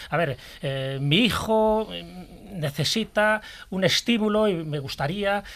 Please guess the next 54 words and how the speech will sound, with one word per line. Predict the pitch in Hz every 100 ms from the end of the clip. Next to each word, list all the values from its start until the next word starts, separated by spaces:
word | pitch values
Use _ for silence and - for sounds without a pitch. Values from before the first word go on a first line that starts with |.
| -
que | - 147
supiera | 143 151 175
más | 160 190 196 147
de | 151
matemáticas, | 135 131 127 180 - - - 190 190 - - -
de | 143
geometría | 175 147 143 202 196 196 202
y | 151
un | 143
poco | 170 160
más | 165 -
de |
experiencia. | 147 - 143 143 143 131
¿Qué | 226
consejo | 226 - 170
le |
podría | 165 151 151
dar | 143 147
usted | 139 156 131
a |
mi | 113
hijo?". | 104 - 110
Y | 135
Albert | 233 214
Einstein | 208 - 151
le |
dice, | 135 - 120 - - -
"Que | - 143
lea | - 107 - -
cuentos | 185 170 143 -
de | 110
hadas". | 98 98 - - - - - - -
Y |
la | 113
mujer, | 110 196 240 -
la | -
señora | 143 165
Foss, | - 233
se | -
queda | 147 147
así | 170
un |
poco | 175 165
sorprendida | 180 175 165
y | 156
dice, | 156
"Bueno, | 190
pero | 156 143
después | 139 262 262
de |
leer | 233 214
cuentos | 214 190 170
de | 202
hadas, | 233